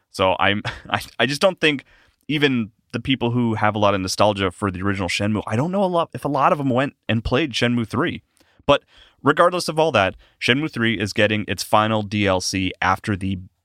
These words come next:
Battle Rally and Story Quest D L C. The final D L C is coming March seventeenth, and it's called Big Mary Cruise. Here are some details from the press release. In Big Mary Cruise,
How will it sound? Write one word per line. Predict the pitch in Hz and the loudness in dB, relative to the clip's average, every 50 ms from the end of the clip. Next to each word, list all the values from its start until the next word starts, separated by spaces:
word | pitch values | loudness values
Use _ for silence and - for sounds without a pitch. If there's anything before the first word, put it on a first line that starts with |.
| _ - | _ 0
Battle | 107 107 120 139 151 147 151 | 2 2 4 4 2 0 0
Rally | 143 127 120 113 110 117 120 123 120 - - - | 2 2 4 4 4 2 0 -2 -4 -6 -4 -2
and | 95 95 92 95 | -2 -2 -2 -2
Story | - - - 151 156 147 127 | -4 -2 0 0 0 0 -2
Quest | - - - 92 78 - - - - _ | -2 -2 0 0 0 0 -4 -12 -14 _
D | - 101 82 | -10 -8 -6
L | 65 67 | -6 -6
C. | 67 - - 80 82 - - - _ - | -6 -6 -6 -6 -6 -8 -8 -10 _ -2
The | - 101 98 | 2 2 2
final | - - 120 113 120 117 | 4 4 2 4 2 2
D | 110 110 | 0 0
L | 104 101 | 0 0
C | - - 107 | -2 -2 -2
is | 98 90 - | -2 -2 -2
coming | - 104 98 92 92 | -2 -2 -2 0 0
March | 90 92 95 92 | 0 0 0 0
seventeenth, | - - - 95 92 90 92 - - 98 95 92 - | 0 0 0 -2 -2 -4 -8 -6 -6 -6 -6 -8 -8
and | - 95 92 | -8 -8 -8
it's | 90 - | -8 -8
called | - - 95 90 90 98 101 - | -8 -4 -4 -4 -4 -6 -6 -4
Big | 117 113 117 113 113 98 | -2 -2 -2 -2 -4 -6
Mary | 98 98 98 95 95 95 95 92 | -4 -2 0 0 0 -2 -2 -4
Cruise. | 85 - - - 101 92 90 90 92 95 104 - - _ _ _ _ _ _ _ | -6 -8 -8 -6 -4 -4 -2 -2 -2 -4 -4 -6 -8 _ _ _ _ _ _ _
Here | _ - 110 104 | _ -6 -2 0
are | 101 95 | 0 0
some | - - 98 90 | 0 -2 -6 -4
details | 95 95 90 - 98 90 87 - | -4 -4 -2 0 0 0 0 -2
from | - 95 90 | -4 -6 -6
the | 87 87 | -6 -6
press | - - 110 98 - - | -2 -2 -2 0 -2 -2
release. | - 95 92 95 117 - - _ _ _ _ _ _ _ _ - | -4 -2 -2 -2 -4 -6 -8 _ _ _ _ _ _ _ _ -4
In | 117 123 | -2 0
Big | 120 175 175 175 | 0 0 0 0
Mary | 170 170 170 170 165 156 | 0 0 2 2 2 0
Cruise, | - - - 165 156 160 156 160 165 - | -2 -2 0 0 2 2 2 0 -2 -4